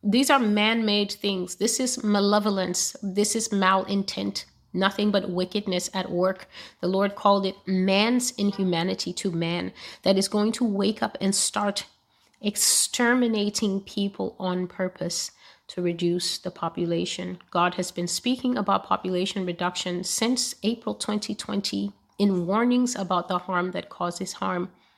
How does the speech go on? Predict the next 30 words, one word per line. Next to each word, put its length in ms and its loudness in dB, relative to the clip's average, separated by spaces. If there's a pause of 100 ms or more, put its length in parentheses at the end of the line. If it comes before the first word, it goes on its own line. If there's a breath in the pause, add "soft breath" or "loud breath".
(640 soft breath)
And 200 2
mankind 640 0
was 280 -2
not 240 -2
listening 520 -2
because 320 -2
they 120 -2
were 120 2
listening 500 0
to 140 -6
the 200 -8
experts 560 -6
that 200 -4
were 120 -2
saying, 420 -2
"We'll 220 4
get 260 -4
through 280 -2
this 280 -4
together, 560 -4 (340)
America." 600 -2 (1300 loud breath)
And 140 2
so 480 0
on 240 2
the 80 4
twenty-sixth 920 -2
of 280 2
October 520 -4
twenty 340 -4
twenty-two, 600 -6